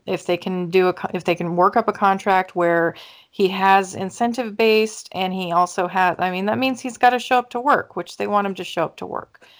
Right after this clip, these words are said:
But I, I don't think anybody deserves fifty million dollars guaranteed, period. So that's not coming out of my pocket no matter what.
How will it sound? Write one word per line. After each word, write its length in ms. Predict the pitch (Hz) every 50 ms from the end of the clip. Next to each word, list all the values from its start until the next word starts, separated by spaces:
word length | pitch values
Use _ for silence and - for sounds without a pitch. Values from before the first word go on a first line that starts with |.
| - _ _ _ _ _ _ -
But 320 | 190 180 160 - - _ _ _ _ _ _ _ _ _ _ _ _ _ _ _ _ -
I, 140 | - - - - _ _ _ -
I 140 | - 208 226
don't 180 | 247 240 - -
think 220 | - 208 185 -
anybody 380 | 180 180 190 185 165 170 165 160
deserves 400 | 147 156 170 160 156 156 - -
fifty 260 | - 170 165 - 170
million 300 | 170 165 160 151 151 156
dollars 300 | 160 151 147 156 156 165
guaranteed, 640 | 165 151 139 139 143 143 - - 95 - - - - _ _ _ _ _ _ _
period. 540 | - - 160 143 135 113 - - - - - _ _ _ _ _
So 100 | - 185
that's 220 | 185 196 190 - -
not 180 | 190 165 156 -
coming 180 | 190 180 170
out 100 | 156 151
of 60 | 147 147
my 100 | 147 143
pocket 360 | - - 135 143 143 131 113
no 80 | 131
matter 200 | 139 135 120 110
what. 420 | 131 139 - - 120 - - -